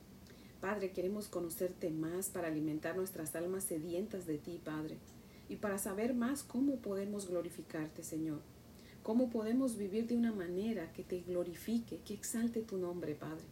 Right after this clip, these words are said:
y que dé testimonio a otros para que otros vengan al conocimiento de tu palabra, Señor.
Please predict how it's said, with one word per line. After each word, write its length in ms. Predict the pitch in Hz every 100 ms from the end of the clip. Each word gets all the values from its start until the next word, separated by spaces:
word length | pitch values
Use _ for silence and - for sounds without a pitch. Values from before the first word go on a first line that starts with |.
| - - - -
y 60 | 196
que 160 | 185
dé 80 | 180
testimonio 640 | 180 208 - 180 190 196 175
a 40 |
otros 280 | 220 220 185
para 280 | - 170 165
que 100 | 202
otros 400 | 294 226 170 - - - -
vengan 360 | 185 254 208 170
al 100 | 156
conocimiento 640 | 175 160 170 170 175 180
de 80 | 165
tu 100 | -
palabra, 440 | 165 156 151 156
Señor. 340 | 156 156 156